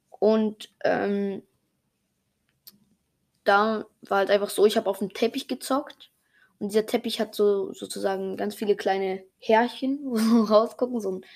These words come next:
wolliger, kuscheliger. Und das Mikrofon war da halt so ein bisschen vergraben drin. Das heißt, man hat mich wirklich schlecht verstanden. Äh, und das wollte ich jetzt einfach nochmal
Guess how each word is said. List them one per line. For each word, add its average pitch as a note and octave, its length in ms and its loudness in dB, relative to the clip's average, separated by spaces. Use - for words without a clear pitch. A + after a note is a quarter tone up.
wolliger, A#3 840 4
kuscheliger. B3+ 560 -2
Und G#3 160 -6
das G3+ 80 -4
Mikrofon A3+ 480 2
war G3 120 2
da G3+ 120 2
halt G#3 160 0
so G#3 100 -2
ein G3+ 80 -2
bisschen G#3 300 -6
vergraben G3 540 0
drin. F#3 200 -4
Das F3 140 -10
heißt, G3 140 -6
man F#3+ 140 -8
hat - 120 -10
mich - 200 -14
wirklich F#3+ 260 -10
schlecht - 240 -8
verstanden. A#3 600 -4
Äh, G3 360 0
und F#3+ 120 -10
das F#3+ 80 -10
wollte G3 160 -4
ich G3+ 60 -8
jetzt F#3+ 220 -12
einfach G3 160 -4
nochmal F#3+ 240 -6